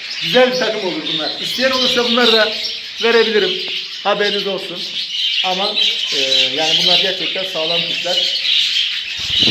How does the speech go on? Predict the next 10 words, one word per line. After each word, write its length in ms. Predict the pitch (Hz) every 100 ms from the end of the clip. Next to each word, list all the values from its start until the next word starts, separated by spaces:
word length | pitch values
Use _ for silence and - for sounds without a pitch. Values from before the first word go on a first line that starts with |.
| - - - - - - - - - - - - - - - - - - -
Bayağı 340 | 160 190 165 -
iyiler 220 | 131 127
arkadaşlar. 540 | 131 139 165 147 131
Neredeyse 340 | 160 180 185 185
jumbo 360 | 190 196 180
boyutu 280 | 170 160 175
var 120 | 156
yani 160 | 127 117
bu 200 | 120 -
kuşta. 260 | - 135